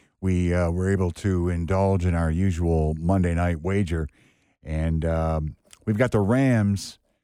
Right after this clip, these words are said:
uh, at the City by the Bay,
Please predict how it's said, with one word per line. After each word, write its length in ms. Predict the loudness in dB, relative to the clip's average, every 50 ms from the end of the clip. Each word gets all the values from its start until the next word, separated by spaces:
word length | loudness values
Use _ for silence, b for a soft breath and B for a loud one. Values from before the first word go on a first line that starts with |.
| _ _ _ _ _ _ _ _ -8
uh, 420 | -4 -2 0 2 2 2 2 0 -2
at 160 | -2 -4 -2 -2
the 80 | -2 -2
City 240 | -2 0 0 2
by 160 | 2 2 2 2
the 80 | 2
Bay, 440 | 0 2 2 0 0 -2 -6 -10 _